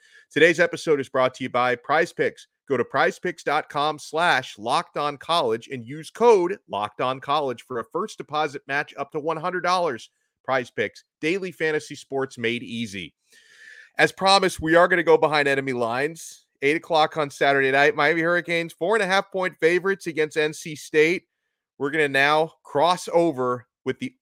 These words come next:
awesome, awesome guys at Locked On Wolfpack.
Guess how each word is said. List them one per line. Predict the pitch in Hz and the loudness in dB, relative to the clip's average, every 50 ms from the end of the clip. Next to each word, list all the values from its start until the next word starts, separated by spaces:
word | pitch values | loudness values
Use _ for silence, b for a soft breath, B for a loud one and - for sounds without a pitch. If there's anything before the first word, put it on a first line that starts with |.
| - - | -2 2
awesome, | 190 185 165 139 - - - 101 110 - | 2 2 2 2 -2 -8 -12 -12 -12 -6
awesome | - 135 127 117 110 - 117 98 92 | -4 -2 -2 -2 -2 -6 -12 -10 -4
guys | 98 107 101 92 90 87 82 - - _ - | -2 0 0 0 -2 -4 -8 -14 -20 _ -8
at | 120 117 - | -8 -8 -6
Locked | 110 107 104 101 - - 110 | -4 -2 -2 -2 -4 -4 -8
On | 98 92 90 | -8 -6 -8
Wolfpack. | 90 90 85 _ _ - 90 80 73 | -8 -10 -10 _ _ -10 -10 -10 -10